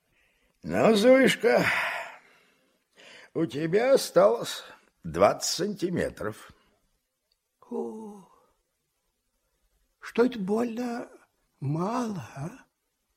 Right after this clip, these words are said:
Speaker 1: Так выходит, двадцать сантиметров тебе, полтора метра Кольке Дрождеву.
Speaker 2: Ха. А может, есть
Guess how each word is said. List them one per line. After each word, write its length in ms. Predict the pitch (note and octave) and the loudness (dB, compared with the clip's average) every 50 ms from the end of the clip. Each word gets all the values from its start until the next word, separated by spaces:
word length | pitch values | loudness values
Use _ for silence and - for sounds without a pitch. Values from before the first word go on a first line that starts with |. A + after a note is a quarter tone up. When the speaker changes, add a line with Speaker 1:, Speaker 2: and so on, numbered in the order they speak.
| _ _ _ | _ _ _
Speaker 1:
Так 300 | - - - - - - | -6 -6 -6 -6 -8 -10
выходит, 840 | B1+ C2 B1+ - - - D2+ D#2 E2 F#2 A2 B2+ A#2 - - - _ _ _ _ _ _ _ _ _ _ _ _ _ _ _ | -10 -6 -6 -6 0 4 6 6 6 6 6 4 4 2 -8 -20 _ _ _ _ _ _ _ _ _ _ _ _ _ _ _
двадцать 720 | - C2+ A#1 B1+ D#2+ B2 F#3 E3+ - - - F#2 D#2 - | -18 -14 -2 4 4 4 4 4 0 -6 -4 -4 -4 -4
сантиметров 1000 | - - E2 E2 E2 - - E2+ F2 E2+ E2+ E2+ E2+ E2 - E2+ E2+ E2 - - | -4 -2 -2 -2 -2 -2 -2 -2 0 2 2 2 2 0 2 0 0 0 0 -6
тебе, 640 | - - E2 E2+ E2+ D2+ D#2 F2 G2 B2 F#3+ F3 D3 - - _ _ _ _ _ _ _ _ _ _ _ _ _ _ _ _ _ _ _ | -8 -6 -4 -4 -4 -2 2 4 6 6 4 2 -2 -8 -16 _ _ _ _ _ _ _ _ _ _ _ _ _ _ _ _ _ _ _
полтора 560 | G#2 G2+ G2+ E2+ - G2+ G#2 A2+ D#3+ A#3 C4 | 6 6 6 8 6 6 8 8 8 6 6
метра 440 | C4 G3 G3+ A#3+ A#3 - - E3 - | 4 4 4 4 4 4 2 2 2
Кольке 460 | - - B2+ F#3+ A#3+ G3+ - - F2 | 2 4 4 4 4 4 -2 -4 -4
Дрождеву. 680 | C#2 B1+ A#1+ B1+ A#1+ A#1 - - - F#2 B2 D#3+ C#3+ - _ _ _ _ _ _ _ _ _ _ _ _ _ _ _ _ _ _ _ _ _ _ _ _ _ | -4 -4 -4 -4 -4 -4 -6 -8 -6 -6 -6 -6 -8 -12 _ _ _ _ _ _ _ _ _ _ _ _ _ _ _ _ _ _ _ _ _ _ _ _ _
Speaker 2:
Ха. 320 | - - - D#3+ B2+ - - _ _ _ _ _ _ _ _ _ _ _ _ _ _ _ _ _ _ _ _ _ _ _ _ _ _ _ _ _ _ _ _ _ _ _ | -20 -14 -12 -12 -12 -14 -16 _ _ _ _ _ _ _ _ _ _ _ _ _ _ _ _ _ _ _ _ _ _ _ _ _ _ _ _ _ _ _ _ _ _ _
А 520 | - - A#2+ A#2 A#2+ A#2 A2+ G#2 A2+ D#3 - _ _ _ _ _ _ _ _ _ | -16 -12 -12 -10 -10 -10 -10 -12 -14 -18 -20 _ _ _ _ _ _ _ _ _
может, 500 | - C3 B2+ B2 B2 - - - - - - | -12 -10 -10 -8 -8 -10 -12 -14 -18 -16 -12
есть 640 | B2+ A2+ B2 C#3+ D#3+ - - - - - - - | -8 -6 -6 -6 -6 -8 -10 -14 -16 -16 -16 -16